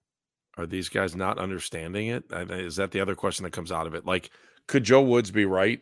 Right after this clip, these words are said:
and all these players not understand his scheme? Is it too hard for them to understand, or are they just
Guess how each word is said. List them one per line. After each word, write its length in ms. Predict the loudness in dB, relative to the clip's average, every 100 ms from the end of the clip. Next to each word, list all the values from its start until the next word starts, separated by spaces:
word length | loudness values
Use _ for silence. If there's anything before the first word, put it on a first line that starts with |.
| -2
and 120 | 2
all 140 | 2
these 160 | 2 0
players 460 | 0 2 2 -2 -8
not 280 | -2 -2 0
understand 520 | -2 -4 -4 -4 -4
his 100 | -6
scheme? 300 | -6 -4 -2
Is 120 | -2 -6
it 280 | -8 -10
too 160 | -6 -2
hard 220 | -2 -4
for 100 | -4
them 160 | -4 -4
to 100 | -4
understand, 540 | -6 -6 -4 -2 -2
or 140 | -4
are 20 |
they 20 |
just 80 | -6